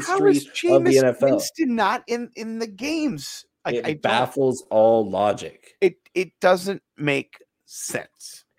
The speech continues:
Speaker 1: He must not be healthy. There's
Speaker 2: Yeah.
Speaker 1: something going with his back and ankle that, back and or ankle injuries. He had both hurt, which he was
Speaker 2: Yeah.
Speaker 1: put him out for those first few games. But the fact they haven't made that switch yet is, there's gotta be something wrong with Jameis's back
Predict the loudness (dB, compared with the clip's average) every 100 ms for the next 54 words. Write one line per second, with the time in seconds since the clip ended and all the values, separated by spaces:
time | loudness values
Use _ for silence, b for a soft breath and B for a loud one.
0 | _ -2 0 2 2 0 -4 -4 -4 -8
1 | -6 -6 -8 -14 -4 0 0 -2 -2 -2
2 | -2 -4 -6 -2 0 0 0 -4 -6 -6
3 | -4 -4 -4 -4 -6 -6 -6 -2 -2 -2
4 | -4 -6 b b b b _ _ -20 -6
5 | -2 -2 -2 -4 -2 0 -2 0 2 2
6 | 0 -4 -4 -4 -2 -2 -2 -2 -4 -2
7 | 0 0 -2 0 0 0 -4 -6 -4 -6
8 | -6 -8 -2 -2 -2 -2 -4 -4 -8 -8
9 | -2 -2 -2 -4 -4 -4 -8 -10 -14 b
10 | b b b b 0 2 2 0 0 2
11 | 2 4 2 2 0 0 -2 -4 -2 -2
12 | 0 2 2 0 -4 -6 -10 -10 0 0
13 | 0 -2 0 4 4 2 -2 -4 -2 -4
14 | -2 -2 -4 -6 -6 -6 -6 -10 -8 -6
15 | -6 -8